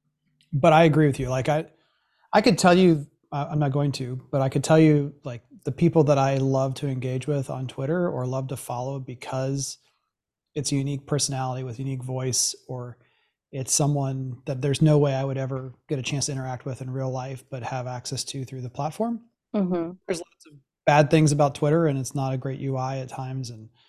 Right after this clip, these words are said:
Speaker 1: but Threads is not Twitter at all. And I
Speaker 2: Yeah.
Speaker 1: think that question, I don't think most people could answer that.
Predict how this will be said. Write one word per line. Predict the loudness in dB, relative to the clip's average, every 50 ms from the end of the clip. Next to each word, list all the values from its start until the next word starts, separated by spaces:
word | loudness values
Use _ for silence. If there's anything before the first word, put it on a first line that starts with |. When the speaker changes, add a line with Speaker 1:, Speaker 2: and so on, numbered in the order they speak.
| _ _ _ _ _ _ _ _ _ _ _ _ _ _ _ _ _ _ _ _ _ _ _ _ _ _ 4
Speaker 1:
but | 6 6 6 6 4 0
Threads | 0 4 6 6 8 8 6 6
is | 6 6 6 4 4 6
not | 6 8 8 8 8 8 6 4 2 -2 _ _ _ _ _ _ -18 -12
Twitter | -6 -4 -2 -2 -2 -4 -10 -16 -20 _ _ _ _ -4
at | -2 -2
all. | -2 -2 -6 -8 -14 -16 -20 _ _ _ _ 0
And | 4 6
I | 6
Speaker 2:
Yeah. | 6 4
Speaker 1:
think | 2 -2 -6 -8 -8
that | -14 -20 -18 _ -6
question, | -6 -4 -4 -2 -2 -2
I | -2
don't | -2 -4
think | -4 -4 -4
most | -2 0 -2 -2 -2
people | -2 -6 -4 -4 -6 -6
could | -6 -8 -10
answer | -10 -10 -10 -10 -12 -12 -14
that. | -14 -14 -14 -14 -16 -14